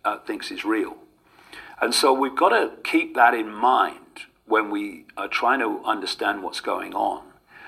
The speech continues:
That I, I see, you know, in, in ufo research and in, uh, alien research, as they call it,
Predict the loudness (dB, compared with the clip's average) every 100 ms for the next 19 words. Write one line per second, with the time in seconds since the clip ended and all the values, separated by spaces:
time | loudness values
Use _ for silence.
0 | -20 _ 2 2 0 -14 _ _ _ _
1 | _ _ 0 2 2 0 0 0 -2 -2
2 | -6 -8 -8 -2 0 0 -2 0 0 -2
3 | -2 -4 -2 2 4 2 -2 -2 -4 -4
4 | -6 -6 -6 -6 -4 -6 -12 -16 -16 -16
5 | -18 -20 -16 -2 2 2 2 0 -2 -2
6 | -4 -4 -6 -6 -8 -6 -4 -2 -4 -8